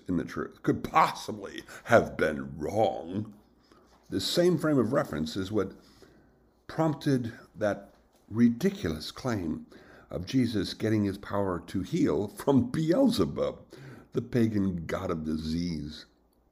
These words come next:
Now, let's not presume this experience with this man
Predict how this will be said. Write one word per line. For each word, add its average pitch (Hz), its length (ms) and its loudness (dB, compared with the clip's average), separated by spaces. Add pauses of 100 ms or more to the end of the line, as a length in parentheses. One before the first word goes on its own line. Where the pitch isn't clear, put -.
(1000)
Now, 127 120 6
let's 139 180 8
not 113 240 2
presume 95 400 4
this 78 200 -4
experience 78 640 -4
with 76 140 -6
this - 340 -6
man 73 440 -6